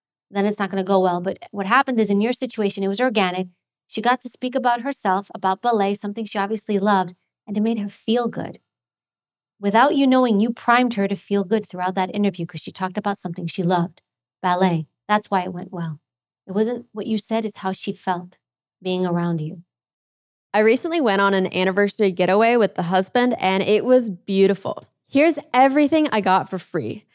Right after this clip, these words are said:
Speaker 2: We got free business class tickets for an international flight, which meant, yep, you guessed it,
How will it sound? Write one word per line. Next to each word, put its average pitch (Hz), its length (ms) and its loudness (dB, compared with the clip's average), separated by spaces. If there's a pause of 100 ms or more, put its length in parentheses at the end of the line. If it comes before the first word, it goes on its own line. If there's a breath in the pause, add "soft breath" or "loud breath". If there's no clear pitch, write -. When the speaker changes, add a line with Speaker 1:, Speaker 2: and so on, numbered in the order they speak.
(280)
Speaker 2:
We 214 100 6
got 208 260 2
free 294 380 0
business 226 500 0
class 190 320 -2
tickets 185 380 -2
for 190 160 0
an 180 120 0
international 247 600 0
flight, 175 460 0
which 185 260 -4
meant, 190 300 0
yep, 226 320 0
you 214 180 0
guessed 208 380 0
it, 254 260 0